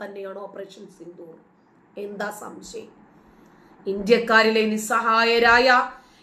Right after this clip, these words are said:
ഇരുപത്തിയൊൻപത് ആളുകളെ കൊന്നിട്ട് ഇവനൊക്കെ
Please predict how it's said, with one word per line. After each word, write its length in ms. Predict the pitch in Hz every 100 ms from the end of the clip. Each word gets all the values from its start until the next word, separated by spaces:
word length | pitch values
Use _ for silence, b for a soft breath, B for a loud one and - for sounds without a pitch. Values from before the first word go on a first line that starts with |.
| -
ഇരുപത്തിയൊൻപത് 1000 | 233 269 294 294 294 285 277 277 269 269 277
ആളുകളെ 500 | 294 294 285 285 277 277
കൊന്നിട്ട് 500 | 277 285 294 294 302 269 220 - b b -
ഇവനൊക്കെ 360 | 226 254 254 254